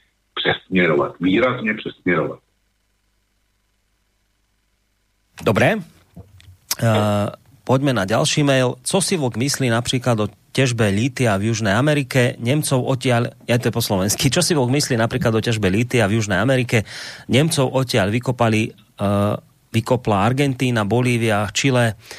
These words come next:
Speaker 2: s tým, že sa tam vo veľkom, eh, angažujú práve Číňania. Myslí si Vlk, že ak sa oplatí kupovať akcie radšej vodných spoločností alebo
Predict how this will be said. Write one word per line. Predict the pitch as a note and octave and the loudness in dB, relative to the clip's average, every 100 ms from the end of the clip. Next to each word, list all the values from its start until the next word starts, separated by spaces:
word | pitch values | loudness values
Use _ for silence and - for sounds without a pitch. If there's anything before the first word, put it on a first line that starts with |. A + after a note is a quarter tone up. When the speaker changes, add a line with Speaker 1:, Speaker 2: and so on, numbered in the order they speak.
| - | -8
Speaker 2:
s | - - | -6 0
tým, | B2+ | 0
že | A#2+ | 0
sa | B2 A2+ | 0 0
tam | G#2+ | 0
vo | G2 A2 | 0 0
veľkom, | A2+ A2+ A2 G#2 | 0 0 0 0
eh, | F2+ - - - _ - G2 G2+ G2+ G2+ G2 G2 G2 - | -4 -12 -20 -20 _ -4 2 4 4 2 2 2 0 0
angažujú | A2 B2 A#2 A#2 G#2+ G#2+ G#2 | 0 2 2 2 0 0 0
práve | A2 A#2+ A2+ | 2 2 0
Číňania. | - C3 C#3+ C3 C3 A#2 A#2 | 0 0 2 2 2 2 2
Myslí | C3+ - D#3 | 0 0 0
si | - | 0
Vlk, | B2+ A#2+ | -2 0
že | B2+ B2+ | 0 0
ak | B2 | 2
sa | C3 | 0
oplatí | C3 C3+ - | 0 0 -2
kupovať | - C#3+ C3 A2+ G#2+ | -2 -2 0 2 2
akcie | A#2+ - B2 G#2+ | 0 0 0 2
radšej | A2 A#2 A#2 A2 - G#2+ G2+ | 2 0 0 0 -4 -4 -2
vodných | A2 B2+ C#3 C3 | 0 0 0 -2
spoločností | - C#3+ C3+ - C3+ - - A#2+ | -2 -2 -2 -2 -2 -2 0 2
alebo | A2+ A#2 A2 G2 | 2 2 2 0